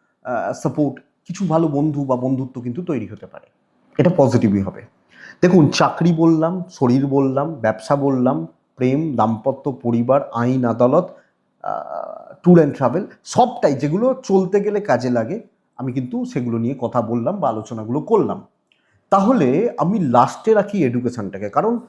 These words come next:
বিদ্যা বা শিক্ষার জায়গাটাকে একটু গুছিয়ে বলার চেষ্টা করি। দেখুন বন্ধুরা, এই মুহূর্তের যে কানেকশনস রয়েছে, পড়াশোনায়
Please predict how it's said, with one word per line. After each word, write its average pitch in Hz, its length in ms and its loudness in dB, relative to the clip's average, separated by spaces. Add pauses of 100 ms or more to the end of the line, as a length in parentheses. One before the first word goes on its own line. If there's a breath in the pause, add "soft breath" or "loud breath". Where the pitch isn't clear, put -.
(320 soft breath)
বিদ্যা 147 380 -2
বা 175 120 4
শিক্ষার 175 420 -4
জায়গাটাকে 175 800 -2 (100)
একটু 147 180 -12
গুছিয়ে 135 420 -2
বলার 156 260 -2
চেষ্টা 160 300 0
করি। - 220 -12 (1600 soft breath)
দেখুন 156 300 6
বন্ধুরা, 104 440 2 (260)
এই 165 220 8
মুহূর্তের 185 520 4
যে 156 100 -4
কানেকশনস 127 600 -4
রয়েছে, 110 380 -2 (1800)
পড়াশোনায় 185 600 6